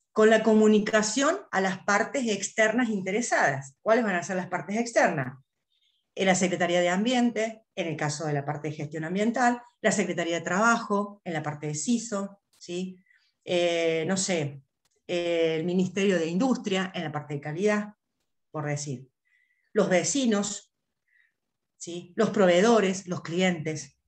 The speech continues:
Esos son los externos interesados, ¿sí? Después voy a tener el desempeño del sistema de gestión, cómo se está desempeñando, cómo va, ¿sí? mi sistema de gestión, que tiene que estar documentado también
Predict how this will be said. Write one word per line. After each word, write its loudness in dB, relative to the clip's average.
Esos -2
son 4
los 2
externos 0
interesados, -8
¿sí? -12
Después 4
voy 6
a 4
tener 2
el 0
desempeño 0
del -6
sistema -6
de -8
gestión, -8
cómo 4
se 0
está -4
desempeñando, -2
cómo -2
va, -2
¿sí? -12
mi 0
sistema -6
de -6
gestión, -6
que -4
tiene -6
que -8
estar -6
documentado -2
también -2